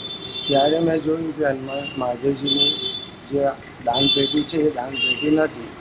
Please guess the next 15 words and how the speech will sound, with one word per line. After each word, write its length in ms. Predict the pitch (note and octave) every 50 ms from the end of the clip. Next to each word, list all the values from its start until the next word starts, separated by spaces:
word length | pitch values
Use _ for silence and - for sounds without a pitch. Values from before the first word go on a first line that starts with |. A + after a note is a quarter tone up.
| - - - - - - - -
તો 140 | - - -
મેં 180 | - D#3 D#3 D3+
મારા 220 | D3 D3 D3+ D3+
પુત્રને 380 | D3 C#3+ C#3 C#3 - D3+ C#3+ D3
અને 240 | D3+ D3+ D3+ D3+
બેબીને 400 | D3 C#3 C3+ B2+ B2+ C#3 C#3+ C#3+
બધા 240 | C#3 C3 C3 C3 C3+
બોલાવી 440 | B2+ - C#3+ D3+ E3 F3 F3 E3 D3
અને 120 | C#3 C#3+ C#3 D3
કીધું 240 | D3+ D3 E3 D#3
કે 60 | C3+ C3
આ 40 |
જગ્યાએ 360 | C3 B2+ B2+ A#2+ A#2+ B2+ C3 B2+
દાનપેટી 580 | B2 A#2 A#2 A#2+ A#2 - B2 B2 B2 C#3+ D3+
નથી 380 | E3 F3+ G3 F#3+ - D3 B2+